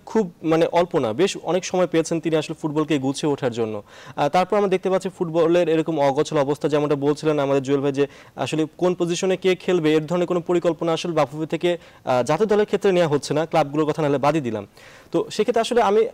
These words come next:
আপনাদের, আ, just অতীতের কথা শুনতে চাচ্ছি যে আপনাদের সময় আসলে ফুটবলটা কেমন ছিল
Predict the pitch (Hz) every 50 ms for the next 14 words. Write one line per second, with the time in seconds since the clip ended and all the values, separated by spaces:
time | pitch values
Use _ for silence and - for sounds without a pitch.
0 | - - 160 165 - - 233 214 240 233 220 - - 160 156 156 151 151 202 -
1 | - - 185 185 - 196 - 214 - 190 180 180 - 190 175 156 147 135 - 175
2 | 165 156 170 - 156 156 - 202 208 226 214 - 214 208 214 202 190 - 208 196
3 | 185 - 190 180 160 165 180 170 175 170 - 151 139 147 147 139 - - 127 104
4 | 104